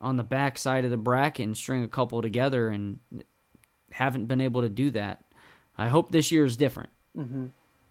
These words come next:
Speaker 2: Mm-hmm. And so overall, you, you've, uh, mentioned a couple times Michigan State needs to find ways to make up the bonus points for Mason Paris. Any overall predictions for this duel in terms of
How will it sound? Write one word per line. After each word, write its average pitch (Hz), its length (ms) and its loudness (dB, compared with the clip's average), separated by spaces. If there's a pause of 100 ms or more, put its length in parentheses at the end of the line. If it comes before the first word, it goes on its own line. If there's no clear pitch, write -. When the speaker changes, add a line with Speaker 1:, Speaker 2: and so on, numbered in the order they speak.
(3000)
Speaker 2:
Mm-hmm. 131 340 -6
And 143 100 -2
so 143 360 6
overall, 156 380 8
you, 139 200 2
you've, 143 400 0
uh, 127 240 6
mentioned 131 320 0
a 131 40 -4
couple 135 280 -2
times 127 540 -6 (540)
Michigan 143 320 0
State 135 300 0
needs 131 180 0
to 143 80 -6
find 131 280 -2
ways 127 200 -2
to - 80 -10
make 127 320 -2
up 127 260 -4
the 139 60 -8
bonus 127 380 -2
points 131 340 -6
for - 100 -12
Mason 127 320 -6
Paris. 131 500 -4 (840)
Any 143 320 4
overall 147 440 4
predictions 143 480 0
for 147 100 -2
this 135 140 2
duel 143 280 4
in 135 60 -2
terms 135 300 -2
of 127 260 -4